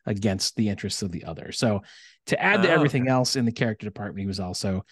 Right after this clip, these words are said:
Speaker 1: a bit of a political rabble rouser on top of everything else. So um, nothing really good to say beyond a couple of small items there. So I will, I will gladly give Thoth, uh, the, the character thumbs up on this one. Um,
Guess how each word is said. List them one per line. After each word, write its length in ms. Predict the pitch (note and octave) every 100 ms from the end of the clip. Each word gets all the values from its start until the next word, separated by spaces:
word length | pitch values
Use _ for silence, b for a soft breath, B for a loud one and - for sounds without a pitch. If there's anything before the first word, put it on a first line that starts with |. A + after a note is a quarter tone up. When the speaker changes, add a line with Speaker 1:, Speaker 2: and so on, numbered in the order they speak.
| b b b
Speaker 1:
a 140 | - F2
bit 160 | G#2+
of 80 | F#2+
a 60 | F#2+
political 480 | - A#2+ G#2+ G#2+ F#2
rabble 320 | F2+ F2 F2+
rouser 400 | F2+ F2+ F#2 F#2
on 140 | A2
top 260 | - D3+ C#3
of 180 | A#2 - b b b
everything 440 | F#3+ C#3+ A#2+ G#2
else. 200 | F2 -
So 300 | - D3 A#2+ b b b b -
um, 440 | C#3 B2+ A#2+ A#2 - _ _ _ _ _
nothing 520 | D#3+ G#3+ D#4 D#4 C4+ G3
really 340 | F3+ F3 D#3
good 480 | C#3 C3+ C3+ A#2+ B2+ -
to 120 | C3
say 500 | - C3 A2+ A2 A2+
beyond 460 | A2 A#2 A2 G#2 G2
a 60 |
couple 340 | - A#2 A#2 G#2+
of 100 | -
small 300 | C3+ A2 G#2+
items 280 | G#2+ G#2+ A2
there. 160 | A2
So 120 | -
I 140 | C#3 D#3+
will, 180 | D#3 D3
I 200 | C#3 D3
will 180 | B2 A#2
gladly 520 | B2+ C#3 C#3 C3 A#2
give 240 | A2+ G#2+
Thoth, 400 | - A2 A2 -
uh, 180 | A2 G#2
the, 120 | G#2+
the 120 | G#2+ G#2+
character 440 | - A2 G#2+ G#2+
thumbs 320 | - G#2 G2+
up 180 | A2 -
on 120 | G2
this 180 | G#2 -
one. 260 | G#2+ G#2 G#2 b b b b b
Um, 480 | A#2 A2 G#2 G#2 G2